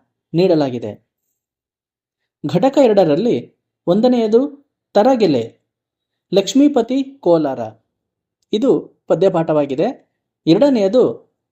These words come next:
"ಜಗದ ತಂಬೂರಿ", ಗಂಗಪ್ಪ ತಳವಾರ್. ಇದು ಕೂಡ ಪದ್ಯಪಾಠವಾಗಿದೆ. ಮೂರನೆಯದು "ದಾರಿ ತಪ್ಪಿಸುವ ಗಿಡ", ಸ್ವಾಮಿ ಪೊನ್ನಾಚಿ.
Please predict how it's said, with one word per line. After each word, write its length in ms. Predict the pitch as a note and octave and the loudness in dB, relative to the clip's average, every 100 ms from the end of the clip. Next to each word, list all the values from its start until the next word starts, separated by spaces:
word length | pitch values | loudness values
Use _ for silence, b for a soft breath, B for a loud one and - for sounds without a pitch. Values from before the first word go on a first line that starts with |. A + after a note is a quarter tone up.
| _ _ F3 | _ _ -4
"ಜಗದ 420 | D3+ G3 C4 C#4 C#4 | 0 2 4 4 2
ತಂಬೂರಿ", 540 | G3+ F3+ E3 C#3+ A2+ - _ _ _ _ _ _ _ - | 2 2 2 2 -2 -8 _ _ _ _ _ _ _ -4
ಗಂಗಪ್ಪ 560 | F3 A3+ B3+ B3+ - A#3+ C4+ | 0 2 2 0 0 -2 0
ತಳವಾರ್. 500 | - E3+ D#3+ C3+ A#2 - _ _ _ _ _ _ _ _ G3+ | 0 2 2 0 -4 -10 _ _ _ _ _ _ _ _ -4
ಇದು 180 | A3 C#4 | 0 0
ಕೂಡ 220 | A3 G3 C4 - _ _ - | 2 2 0 -4 _ _ -4
ಪದ್ಯಪಾಠವಾಗಿದೆ. 840 | E3+ G#3 G3+ F#3+ F3 D3 C3 C3 A#3 - _ _ _ _ _ | 2 2 0 -4 -2 -2 -2 -4 -6 -6 _ _ _ _ _
ಮೂರನೆಯದು 640 | E3+ C4 C#4+ A3 F#3 A#3 D#3+ A2+ _ _ _ _ _ _ | -2 2 2 0 -2 0 -2 -4 _ _ _ _ _ _
"ದಾರಿ 400 | D3 D#3+ A#3 D4 | -2 0 2 2
ತಪ್ಪಿಸುವ 640 | D4 B3 G#3+ A#3+ A3 A3+ A#3 C#4 G#3 | 2 0 -2 -4 -2 0 0 -2 -2
ಗಿಡ", 180 | D#3 C#3 G2+ - _ _ _ _ _ _ _ - | 0 0 -2 -12 _ _ _ _ _ _ _ -10
ಸ್ವಾಮಿ 520 | - G3 B3 C4 C#4+ | 0 2 4 2 0
ಪೊನ್ನಾಚಿ. 680 | C#4+ - G#3 A3 F#3 - | -2 -2 -2 -2 -4 -4